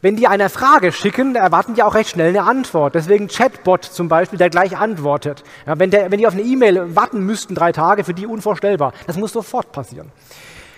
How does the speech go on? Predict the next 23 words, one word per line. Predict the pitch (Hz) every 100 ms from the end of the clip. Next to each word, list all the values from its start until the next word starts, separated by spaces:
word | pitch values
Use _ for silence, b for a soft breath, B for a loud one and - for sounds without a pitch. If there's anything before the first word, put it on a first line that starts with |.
| B _
Also | - 156 151
die | 175 160 180 180 B
Webseitenladezeit | 214 277 - 262 202 165 170 175 165 - 156 139
zum | - 147
Beispiel. | 143 127 - 147 - B B
Junge | 214 262
Menschen | 247 226 233 226
springen | - 208 202
viel | 170 - 302 302
früher | 220 262
von | 208 196
Webseiten | 190 - 170 156 160
ab, | 185 262 -
wenn | 175
die | 202
langsam | 240 214 240 240
laden, | 240 156 131 117
als | 165 170
Ältere. | 190 151 127 -
Ältere | 147 175
bleiben | 214 226
länger | 233 151
drauf. | 131 127 -